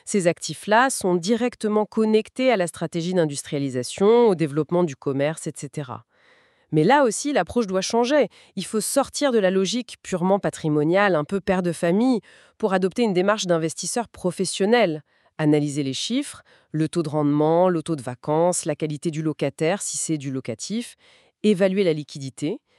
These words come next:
exiger de la transparence. C'est un signe de maturité du marché, en fait. L'immobilier devient une classe d'actifs comme une autre qu'il faut gérer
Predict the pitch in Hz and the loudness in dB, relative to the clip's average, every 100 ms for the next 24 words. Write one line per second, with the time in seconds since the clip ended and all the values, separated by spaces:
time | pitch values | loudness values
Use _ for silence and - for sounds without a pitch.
0 | _ _ 254 202 208 202 240 220 - 220 | _ _ 0 2 0 -2 0 -2 -2 -6
1 | - 220 247 170 - - _ _ _ _ | -4 -2 0 -2 -6 -16 _ _ _ _
2 | - 214 208 - 226 190 190 - 185 240 | -4 0 2 2 2 2 0 -2 -2 -4
3 | 202 185 180 - 202 143 - - - _ | -2 0 -2 -2 -2 -2 -6 -18 -20 _
4 | _ _ _ 180 240 254 220 226 247 233 | _ _ _ 4 6 6 2 -4 -4 -2
5 | 196 180 214 196 190 - 226 220 185 - | -2 0 0 2 -2 0 0 2 -2 -4
6 | - 240 - 190 185 180 170 190 - - | -8 -10 0 2 4 4 2 -2 -8 -18
7 | - 180 - 202 160 151 180 185 | -8 -8 0 0 2 0 0 0